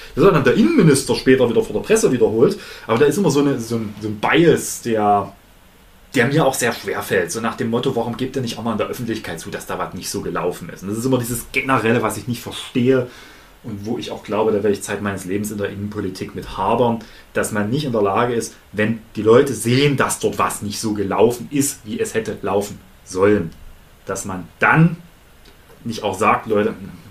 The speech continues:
können wir uns nichts vormachen, das ist nicht, der Einsatz ist nicht so gelaufen, wie wir wollten“, sondern sich stattdessen dann irgendwas herbeifabulieren. Es ist durchaus so, dass es im Innenausschuss mitunter kritischer, in der, äh, auch von Seiten der Polizeiführung artikuliert wird, als anschließend Pressekonferenzen oder auch davor oder,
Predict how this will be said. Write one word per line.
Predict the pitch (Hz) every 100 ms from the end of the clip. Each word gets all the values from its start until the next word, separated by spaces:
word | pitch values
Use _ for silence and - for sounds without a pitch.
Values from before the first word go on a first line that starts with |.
| 104 107
können | 123 127
wir |
uns | 113
nichts | 107 -
vormachen, | 127 117 104
das | -
ist | 160 -
nicht, | 123
der | -
Einsatz | - 156 135 -
ist | 170 165
nicht | 165 -
so | 131
gelaufen, | 117 104 104 101 104
wie | 98
wir | 95
wollten“, | 104 135 156 - - - -
sondern | 113 113
sich | 113
stattdessen | - 110 - 123 123
dann | 113
irgendwas | 123 117 104
herbeifabulieren. | 110 - 87 104 92 87 82 87
Es | 117
ist | 143 143
durchaus | 151 117
so, | 135
dass | 127
es | 107
im | 113
Innenausschuss | 139 147 131 113 123
mitunter | 113 - 107
kritischer, | - 170 185 196 170 156
in |
der, | 135
äh, | - 123 117 113 -
auch | 113
von | 113
Seiten | 113 120
der | 117
Polizeiführung | 113 104 117 156 151 131 110
artikuliert | 110 - 117 117 143
wird, | 135 131 - - - -
als | 104 110
anschließend | 110 - 104 101 95 -
Pressekonferenzen | - 85 - 101 98 90 90 87 - 85
oder | 87 85
auch | 80 -
davor | 87 - 98 107
oder, | 98 90 87